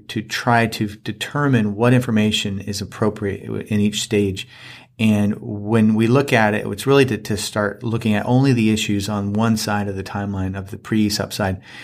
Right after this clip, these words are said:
inst-, instead of trying to glump everything together. And so there's also a post-esop timeline, what happens to companies, again, after they have sold to an esop.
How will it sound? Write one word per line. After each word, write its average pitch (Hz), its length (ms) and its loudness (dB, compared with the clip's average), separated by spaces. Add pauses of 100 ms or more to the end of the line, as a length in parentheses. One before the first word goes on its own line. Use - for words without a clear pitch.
(340)
inst-, 110 320 2
instead 117 600 4
of 107 200 4
trying 107 240 2
to 104 80 4
glump 107 520 -2
everything 104 440 0
together. 95 580 -6 (180)
And 98 180 0
so 98 300 2
there's 104 240 2
also 101 320 2
a 95 80 -2
post-esop 101 680 0
timeline, 95 480 -2
what 98 140 0
happens 101 340 0
to 101 80 -4
companies, 95 460 -2 (420)
again, 104 280 0
after 107 400 2
they 95 220 4
have 92 200 -2
sold 101 420 -2
to 98 120 -4
an 95 80 -2
esop. - 380 -4